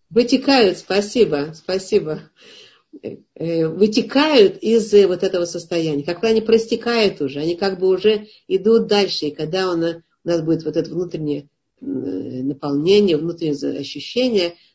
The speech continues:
тогда мы будем уже больше и получать и внешнее, и всё, что мы будем делать вне, извне, оно будет <coughs> более удачно, более при-, э, более приемлемо для нас, больше доставлять нам удовлетворение, удовольствие,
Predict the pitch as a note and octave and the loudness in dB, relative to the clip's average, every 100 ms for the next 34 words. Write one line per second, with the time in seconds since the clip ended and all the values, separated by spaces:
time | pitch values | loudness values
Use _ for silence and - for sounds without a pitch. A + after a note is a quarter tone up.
0 | _ F3 D#3+ D#3+ F3+ F3 D#3 D#3+ D#3 D3+ | _ -6 -2 0 0 0 -2 -4 -2 -4
1 | D3 C#3+ D3+ F3 F3 - C#3+ _ _ _ | -4 -6 -2 -4 -4 -6 -8 _ _ _
2 | _ D3 D#3 D#3+ D#3 D#3 E3+ E3 _ _ | _ -10 -6 -4 -4 -4 -4 -6 _ _
3 | - A#3 B3 C4 C#4 C4+ F#3 D3+ D3+ - | -4 0 4 6 4 2 -2 -2 -4 -4
4 | G#3+ G#3 G3 F3 F3 E3+ F3 E3+ E3 E3 | -2 -2 0 2 2 4 2 0 2 0
5 | D#3+ D#3+ F3 G#3 G#3 _ - D#3+ E3 F3+ | 0 -2 0 0 -2 _ -8 -4 0 2
6 | G3 D3+ D#3 D#3 D3+ D#3 D#3 D#3 _ _ | 2 -2 -4 -4 -2 -2 -2 -6 _ _
7 | - C5+ G4 - A3 A3+ G#3 F3+ E3+ F3 | 0 4 2 4 6 8 8 4 0 -2
8 | F3+ - E3+ D#3+ _ _ C#3+ D3+ D3 - | -4 -6 -10 -12 _ _ -6 -4 -4 -4
9 | D3 D3+ D#3+ D#3+ D#3+ F3 F3+ E3+ D#3 D#3+ | -4 -2 -2 -4 -2 0 2 0 -2 -4
10 | E3 D#3 D3+ D3 C#3+ C#3+ C#3+ _ _ _ | -2 -2 -4 -4 -4 -6 -10 _ _ _
11 | _ C#3 F3+ - D3+ C#3 D3+ D3 D3 C#3+ | _ -4 -4 -2 -8 -8 -6 -6 -4 -4
12 | C#3+ C#3+ C#3 C#3+ D3+ D#3+ D3+ C#3+ C#3 E3 | -2 -4 -4 -4 -4 -4 -4 -6 -6 -6
13 | E3+ - D#3 | -8 -8 -10